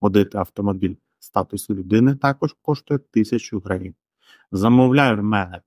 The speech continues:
послугу за кодом Є Р Д П О. Дізнайся про свого контрагента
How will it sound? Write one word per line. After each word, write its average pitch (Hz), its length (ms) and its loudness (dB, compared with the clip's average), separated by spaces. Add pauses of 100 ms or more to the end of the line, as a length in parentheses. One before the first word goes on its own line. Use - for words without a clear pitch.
послугу 117 560 -10 (580)
за 98 300 0
кодом 131 580 2
Є 107 300 0
Р 117 100 -4
Д 117 120 -4
П - 120 -14
О. 113 280 -4 (880)
Дізнайся 139 680 2
про 120 220 -2
свого 110 580 0 (640)
контрагента 95 1040 -4